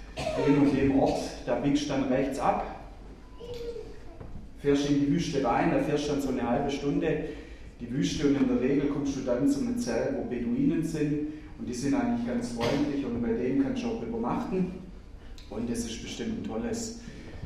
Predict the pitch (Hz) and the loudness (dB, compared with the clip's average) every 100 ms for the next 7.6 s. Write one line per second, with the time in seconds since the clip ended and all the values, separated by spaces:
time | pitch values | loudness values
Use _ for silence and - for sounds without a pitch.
0 | - - 107 107 - - - - - - | -10 -6 -2 0 0 -2 -4 -6 -8 -10
1 | - - - - - 110 113 117 113 - | -12 -14 -16 -16 -8 -4 -2 -2 -4 -6
2 | - - - - - - 123 127 127 143 | -8 -6 -6 -6 -10 -4 2 4 6 4
3 | 139 147 135 143 156 147 139 139 143 139 | 4 4 4 6 4 2 2 0 2 4
4 | 135 135 135 135 - - - - - - | 6 6 4 0 -4 -8 -10 -10 -12 -12
5 | - 123 135 127 131 127 127 127 120 120 | -4 0 4 4 4 0 -2 -2 -2 0
6 | 123 123 127 117 117 - - 120 139 139 | -2 -4 -4 -2 -4 -6 -2 0 0 0
7 | 147 156 139 147 143 147 | 0 4 4 4 6 6